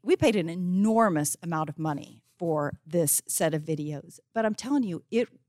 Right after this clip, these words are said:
it was a huge, it made a huge impact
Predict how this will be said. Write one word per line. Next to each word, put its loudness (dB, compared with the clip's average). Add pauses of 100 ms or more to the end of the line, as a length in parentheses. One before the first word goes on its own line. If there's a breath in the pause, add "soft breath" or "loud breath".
it -4
was -2 (120)
a -6
huge, -6 (220)
it 4
made 6
a -2
huge -2
impact 0